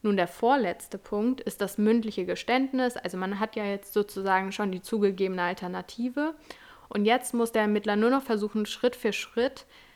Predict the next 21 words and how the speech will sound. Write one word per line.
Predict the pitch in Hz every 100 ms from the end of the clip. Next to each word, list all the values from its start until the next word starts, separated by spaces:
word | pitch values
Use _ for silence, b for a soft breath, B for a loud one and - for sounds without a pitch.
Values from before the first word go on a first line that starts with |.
| B
mit | 214 202
offenen | 220 - 226 202
Fragen | - 214 214 208
den | 202 196
Tathergang | 208 202 202 175 160 170 170 170 175
sozusagen | 170 - 170 170
darzustellen. | 160 170 202 - 190 190 208 262 B B B -
Und | 214 208
dann | 220 247 254
passiert | 233 233 226
es | -
auch | -
ganz | 233 254
schnell, | - 214 202
dass | 190 -
die |
nettere | 196 214 240 - 175
Alternative | 185 185 208 190 - 208 190
hinfällig | 190 269 277 175 170 165 180
wird | 202 214
und | - 196 196 -